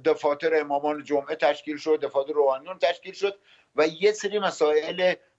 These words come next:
قبیله‌ای، قومی، شخصی هم به وجود اومد. اموال افرادی رو گرفتن که اصلاً مشمول این قانون نمی‌شدن. فلان کس هنرپیشه بود، فلان کس، نمی‌دونم،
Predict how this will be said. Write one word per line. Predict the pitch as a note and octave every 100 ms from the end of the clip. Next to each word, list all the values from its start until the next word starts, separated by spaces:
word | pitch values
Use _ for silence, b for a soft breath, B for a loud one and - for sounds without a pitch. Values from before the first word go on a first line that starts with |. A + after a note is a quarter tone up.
| -
قبیله‌ای، | C#3+ C#3 D3 C#3+ C#3+ D3 D#3+
قومی، | C#3+ D3 D3 D#3 D3+
شخصی | - B2+ A#2+ - D#3
هم | D3+
به | B2
وجود | B2 C#3 D3
اومد. | C#3 C3+ C3+ - b b -
اموال | C3+ C3 C#3 C#3+ A#2+
افرادی | A2+ D#3 F3+ F#3
رو | F#3
گرفتن | E3 E3 D#3 F3 E3
که | - D3+ A#2+
اصلاً | B2+ D#3+ E3+
مشمول | D#3 B2 - C#3+ D3
این | D3 D3+
قانون | B2 A#2+ A#2+ A#2+
نمی‌شدن. | A2 G2+ F#2+ G#2 G2+ G2 B B -
فلان | D3+ C#3+
کس | E3 D#3
هنرپیشه | C#3+ C3 A#2+ B2 -
بود، | D3 D3 D3
فلان | B2+ B2 A#2
کس، | C3+ C3 -
نمی‌دونم، | B2+ A#2+ B2+ B2 A#2